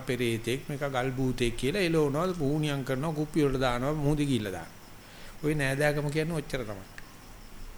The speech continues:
මැරිච්ච වෙලාව වුණාට පස්සේ ගෙදර එහෙම ආවොත් බැරි වෙලාවක්. නිකන් ලුණු ටිකක් ඉල්ලගෙන යන්න.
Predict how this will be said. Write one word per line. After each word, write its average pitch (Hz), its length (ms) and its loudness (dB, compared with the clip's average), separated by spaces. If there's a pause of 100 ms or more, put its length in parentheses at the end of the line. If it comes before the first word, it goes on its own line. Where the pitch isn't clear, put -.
(500)
මැරිච්ච 120 480 -2
වෙලාව 135 400 4
වුණාට 147 400 2
පස්සේ 139 360 2
ගෙදර 139 280 4
එහෙම 156 220 6
ආවොත් 156 380 4
බැරි 147 260 4
වෙලාවක්. 101 420 2 (640)
නිකන් 113 300 0
ලුණු 120 280 6
ටිකක් 135 380 2
ඉල්ලගෙන 165 380 2
යන්න. 202 220 0